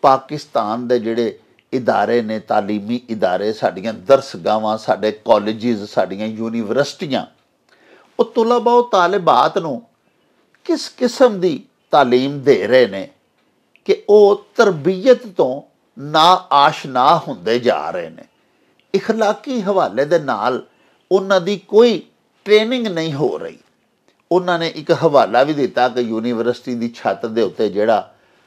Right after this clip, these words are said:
ਵਾਕਿਆ ਹੋਇਆ, ਕਿਆ ਇਹ ਵਾਕਿਆ ਜਿਹੜਾ ਹੈ ਉਹ ਤਾਲੀਮੀ ਇਦਾਰੇ ਦੇ ਤੁਲਬਾ, ਉਹ ਤਾਲਿਬਾਤ ਦੇ ਕੋਲੋਂ ਜਿਹੜੇ ਕਿ ਇਲਮ ਹਾਸਲ ਕਰ ਰਹੇ ਨੇ, ਤੇ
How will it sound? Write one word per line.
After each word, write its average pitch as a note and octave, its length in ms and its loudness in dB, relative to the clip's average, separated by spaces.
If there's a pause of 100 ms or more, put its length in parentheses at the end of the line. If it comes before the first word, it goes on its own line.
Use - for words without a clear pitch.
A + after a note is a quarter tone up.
(240)
ਵਾਕਿਆ A#2 540 2
ਹੋਇਆ, G2 480 0 (760)
ਕਿਆ D#3+ 480 2 (280)
ਇਹ F#3 180 6
ਵਾਕਿਆ C#3+ 540 0
ਜਿਹੜਾ A#2+ 240 0
ਹੈ A#2+ 160 2 (120)
ਉਹ D3+ 200 -8
ਤਾਲੀਮੀ B2 520 -2 (100)
ਇਦਾਰੇ A2 380 -4
ਦੇ B2 160 -2
ਤੁਲਬਾ, A#2 460 -4
ਉਹ C3 200 -2
ਤਾਲਿਬਾਤ G2+ 580 -2
ਦੇ A#2 200 -2
ਕੋਲੋਂ F#2 460 -8 (640)
ਜਿਹੜੇ C#3 320 0
ਕਿ - 220 -10 (140)
ਇਲਮ G#3+ 300 2
ਹਾਸਲ B2+ 420 -4
ਕਰ G#2 240 -4
ਰਹੇ A2 220 -6
ਨੇ, A#2+ 120 -6
ਤੇ - 220 -6